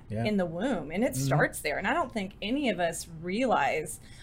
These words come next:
Speaker 2: um, that that can happen
Speaker 1: Yeah.
Speaker 2: starting in the womb. And so I came out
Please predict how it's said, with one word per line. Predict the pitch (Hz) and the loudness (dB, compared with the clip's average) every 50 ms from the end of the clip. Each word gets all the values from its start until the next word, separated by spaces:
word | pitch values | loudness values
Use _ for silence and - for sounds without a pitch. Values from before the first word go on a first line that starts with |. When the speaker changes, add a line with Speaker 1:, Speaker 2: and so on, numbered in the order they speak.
| - - | -14 -8
Speaker 2:
um, | - 185 185 190 190 165 | -6 -4 -2 -2 0 2
that | 185 180 185 | 2 2 4
that | - 175 170 - - - | 2 2 2 2 -2 -6
can | - 190 170 | -8 -8 -6
happen | - - - 185 - 262 - - 165 147 143 151 160 | -6 -4 -2 -2 -2 -2 -2 -4 -6 -6 -6 -8 -10
Speaker 1:
Yeah. | - - - 113 113 117 | -12 -8 -4 0 4 6
Speaker 2:
starting | 117 180 185 180 175 175 170 | 8 8 8 6 4 0 -4
in | 170 175 175 | -6 -6 -6
the | 175 165 | -6 -6
womb. | 160 160 165 160 151 - - | -6 -8 -8 -8 -8 -8 -6
And | - 190 196 | -6 -6 0
so | - - 208 185 180 175 170 - - - - - - - - - - - | 4 6 6 8 8 6 4 2 -4 -16 -18 -18 -18 -18 -20 -14 -4 2
I | 147 165 226 | 6 6 6
came | 262 262 - - 269 233 214 202 | 6 4 0 0 2 4 4 6
out | 175 160 185 220 285 254 190 208 - 302 | 8 8 10 12 12 12 12 12 10 8